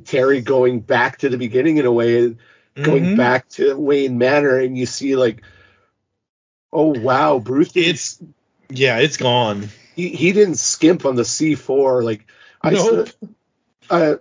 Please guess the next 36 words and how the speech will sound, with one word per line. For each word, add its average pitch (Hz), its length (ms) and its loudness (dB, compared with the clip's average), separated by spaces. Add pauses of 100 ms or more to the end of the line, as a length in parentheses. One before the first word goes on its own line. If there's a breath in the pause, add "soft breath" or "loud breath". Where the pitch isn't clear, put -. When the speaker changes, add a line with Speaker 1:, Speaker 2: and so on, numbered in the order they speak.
Speaker 1:
I 170 160 0
saw 165 300 0
that, 160 240 0
and 165 100 -6
I 139 80 -2
thought 151 360 0
of, 139 300 -2
I - 140 -4
don't 143 120 -2
know 143 100 -2
if 131 120 -8
you've 139 120 -8
ever 131 220 0
played 139 500 -2
Arkham 135 440 -2
Knight 127 340 -2
or 123 220 2
if - 260 -12
the, 123 160 0
the 107 60 -4
story 127 540 2
of 123 80 2
Speaker 2:
I, 190 80 4
Speaker 1:
that's - 260 0
Speaker 2:
I've 190 100 2
Speaker 1:
been 139 80 2
Speaker 2:
seen, 190 400 -4
I've 165 180 -2
seen 165 280 -6
people 120 320 -10
play 104 300 -10
it, - 220 -12
so 113 220 -4
Speaker 1:
Okay. 120 280 4
Speaker 2:
I - 20 0
don't, 101 180 -10